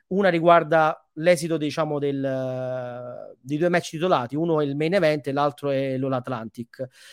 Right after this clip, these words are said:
Diciamo, queste tre scelte di booking, di piani creativi non mi hanno fatto impazzire,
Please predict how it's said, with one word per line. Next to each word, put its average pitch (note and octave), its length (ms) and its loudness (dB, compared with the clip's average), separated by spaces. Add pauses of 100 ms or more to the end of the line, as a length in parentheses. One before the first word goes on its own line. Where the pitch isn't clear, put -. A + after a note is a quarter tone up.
(120)
Diciamo, F3 240 2
queste E3+ 280 0
tre G3+ 140 2
scelte G3 460 2
di E3 120 -4
booking, E3 580 0
di D#3 120 -6
piani E3+ 880 2
creativi F3+ 440 0
non E3+ 180 -2
mi F3+ 80 0
hanno E3+ 140 -2
fatto D#3 240 -6
impazzire, D#3 720 -6